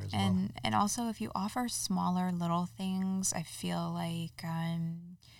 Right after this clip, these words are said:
Speaker 2: 'cause, you know, I remember being in this, like, place when I didn't have a ton of money, and I'd go into a store, like, when I was on shopping trips for Urban, and I couldn't afford, like, the big ticket items, but maybe I could afford, like,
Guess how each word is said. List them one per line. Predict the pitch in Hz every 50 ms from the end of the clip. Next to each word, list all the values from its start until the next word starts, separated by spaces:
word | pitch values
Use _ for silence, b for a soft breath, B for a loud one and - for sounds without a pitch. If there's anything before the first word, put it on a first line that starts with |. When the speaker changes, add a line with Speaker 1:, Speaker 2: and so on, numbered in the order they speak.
| B B B B B B B
Speaker 2:
'cause, | - 247 240 -
you | 262
know, | 262 269
I | 269 277 294
remember | 311 311 269 233 208 196 190
being | 180 175 175 170
in | 170 165
this, | 165 160 165 170 - -
like, | 175 170 160 160
place | - - 170 160 160 165 175 - - -
when | 165 165
I | 165 160 160 160 160 160 170
didn't | - 170 170 165 -
have | - 165 165 165
a | 160
ton | - - - 170 165
of | 165 160
money, | 160 160 160 160 160 160 165
and | 165 160
I'd | 160 160 160
go | - 165 160 160
into | 160 160 156 - - 165
a | 160 160
store, | 156 - - - 170 165 160 160 160 160 160 160 165 165 B B B B B B B B B B B B -
like, | - 160 156 160 -
when | 175 156
I | 156 156
was | 151 156 160
on | 160 156
shopping | 156 - 165 160 160 147 170 160 160
trips | - - 165 160 - - -
for | - 170 165 - -
Urban, | 160 156 156 156 160 160 156 156 151 151
and | - - 156 156 156
I | 160 185
couldn't | - - 160 156 160
afford, | 160 147 - - 156 156 156 151
like, | 160 160 156 -
the | -
big | - - 156 156 -
ticket | - - 170 - 175 160 -
items, | 156 156 156 160 160 160 160 160 -
but | - - -
maybe | 165 160 160 160 160 165
I | 160 160
could | - - 165
afford, | 165 156 - - 160 156 156 160 165 -
like, | 160 156 156 151 - - - -